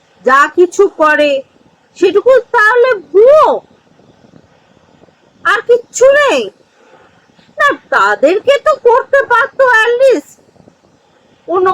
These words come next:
কাউকে করুক আর না করুক, তাদেরকে ভাই কেন করলো না? এটা তো আমার একটা বড় কোশ্চেন। কি দর্শক বন্ধুরা, তোমাদের মনে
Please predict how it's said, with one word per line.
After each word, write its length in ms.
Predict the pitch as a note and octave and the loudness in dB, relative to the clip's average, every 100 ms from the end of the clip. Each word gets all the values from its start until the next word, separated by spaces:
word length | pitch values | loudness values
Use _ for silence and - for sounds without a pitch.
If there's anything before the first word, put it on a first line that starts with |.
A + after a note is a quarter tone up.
| F#4+ | -2
কাউকে 260 | G4 G4+ A#4 - | -2 -2 -4 -2
করুক 400 | F#4 F#4 A4 A#4 A#4 | 0 2 2 2 0
আর 80 | A4 A4+ | 0 0
না 100 | G#4+ G4+ - | 0 -2 -2
করুক, 320 | G#4 D#4 G4+ - _ _ _ _ - | -4 -2 -6 -8 _ _ _ _ -6
তাদেরকে 520 | C#4+ D4 F4 B4+ C5+ C5 | -2 -2 -2 -2 0 0
ভাই 140 | A4 A#4 A#4 | -2 -2 -4
কেন 160 | F4 E4 D#4+ | -2 -4 -2
করলো 320 | D#4+ C#4+ C#4 C4+ C#4+ | 0 2 2 0 0
না? 100 | F4+ G#4+ A#3+ _ _ _ _ _ _ _ _ _ _ _ _ B3+ | -2 -2 -6 _ _ _ _ _ _ _ _ _ _ _ _ -2
এটা 140 | B3+ B3+ | -2 -2
তো 40 | D4+ | -2
আমার 160 | D4+ D#4 D#4+ | 0 -2 -2
একটা 160 | D#4+ F4 D#4+ | -4 -2 0
বড় 160 | E4 E4 | 0 -2
কোশ্চেন। 360 | E4 D#4+ - D4+ - _ _ - | -4 -4 -4 -10 -10 _ _ 0
কি 100 | B4+ G4+ | 0 2
দর্শক 400 | F#4+ D#4+ - A#3+ G#3 A3+ | 0 -2 -2 -2 0 -2
বন্ধুরা, 420 | G#3+ G#3+ F#3+ F3 - _ _ _ _ _ _ | 0 -2 -2 -4 -10 _ _ _ _ _ _
তোমাদের 400 | D4 D#4 F#4+ G#4 G#4+ | -2 0 0 -2 -2
মনে 180 | G#4+ G#4 | -2 -2